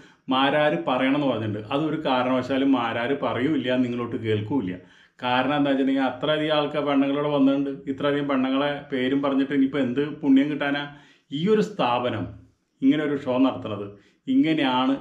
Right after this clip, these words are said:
അവിടെ നടക്കുന്നത് എന്ന് നിങ്ങ-, പൊതുജനത്തിന് അറിയാൻ വേണ്ടി മാത്രം. അല്ലാണ്ട് അതിൻ്റെ ഉള്ളിൽ പോയത് ആർക്കൊക്കെ കിടന്നു കൊടുത്ത പെണ്ണുങ്ങളെന്നൊന്നും ആരും പറയൂല. ഇന്നത്തെ കാലത്ത് ആരും കേൾക്കാനായിട്ട് കാത്തിരിക്കുകയും വേണ്ട, അത് നടക്കൂല.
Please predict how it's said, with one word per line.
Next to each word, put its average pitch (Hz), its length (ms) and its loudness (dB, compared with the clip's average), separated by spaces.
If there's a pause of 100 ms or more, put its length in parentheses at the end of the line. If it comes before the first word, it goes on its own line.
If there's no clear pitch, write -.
അവിടെ 120 220 -2
നടക്കുന്നത് 123 680 -4
എന്ന് 117 280 -2 (260)
നിങ്ങ-, 120 380 -2
പൊതുജനത്തിന് 143 920 0 (300)
അറിയാൻ 135 360 2
വേണ്ടി 120 280 -2
മാത്രം. 95 560 -10
അല്ലാണ്ട് 135 300 -2
അതിൻ്റെ 156 280 -2
ഉള്ളിൽ 151 240 0
പോയത് 127 420 -2
ആർക്കൊക്കെ 123 460 -2
കിടന്നു 123 300 -4
കൊടുത്ത 123 240 -4
പെണ്ണുങ്ങളെന്നൊന്നും 113 680 -4 (160)
ആരും 127 340 -2
പറയൂല. 120 460 -2
ഇന്നത്തെ 117 300 -6
കാലത്ത് 117 400 -6
ആരും 120 260 -4
കേൾക്കാനായിട്ട് 131 560 -2
കാത്തിരിക്കുകയും 135 640 -2
വേണ്ട, 104 200 -2 (380)
അത് 147 260 0
നടക്കൂല. 120 600 0